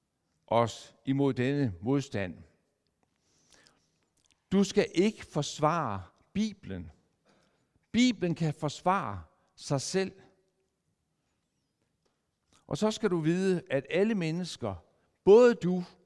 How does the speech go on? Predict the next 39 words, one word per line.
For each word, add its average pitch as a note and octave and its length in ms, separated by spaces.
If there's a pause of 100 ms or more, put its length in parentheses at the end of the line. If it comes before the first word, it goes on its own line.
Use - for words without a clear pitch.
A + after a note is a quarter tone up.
(300)
og C#3+ 200
også F#3+ 340
dem, E3 260
der E3+ 80
håner C#3+ 440
dig, G2 340 (140)
fordi D3 280
du C#3 200
er C3+ 40
den, D3 300
du A#2+ 220
er, A#2+ 220 (1000)
vi E3 540
er C#3 120
syndere, C#3+ 640 (680)
og C3 200
vi D#3+ 160
er D#3+ 120
be-, D3 140
fra B2 200
begyndelsen D3+ 680
af C#3+ 300 (120)
fremmede B2 840
for A2+ 140
Gud. B2 320 (1900)
Og D#3 160
vi A3+ 80
står A3 300
alle A3+ 420
sammen E3 380
over A3+ 320
for F3+ 160
den E3+ 240
samme G3 380
Gud G3+ 220
med F#3 140
det D3+ 140
samme A#3 440
behov, C3+ 680